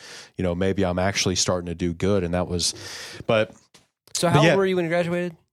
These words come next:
Speaker 2: the program?
Speaker 1: I was twenty-five.
Speaker 2: Okay, you're twenty-five. And after that, do you go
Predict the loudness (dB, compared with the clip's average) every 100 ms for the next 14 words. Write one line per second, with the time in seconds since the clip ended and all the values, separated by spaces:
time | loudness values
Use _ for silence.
0 | -10 -6 -4 2 2 2 2 2 2 -2
1 | -4 -6 -4 -4 -4 -4 -2 0 -2 -2
2 | -4 -10 _ _ _ _ _ 0 0 0
3 | -2 0 -2 0 -2 -2 0 2 2 2
4 | 0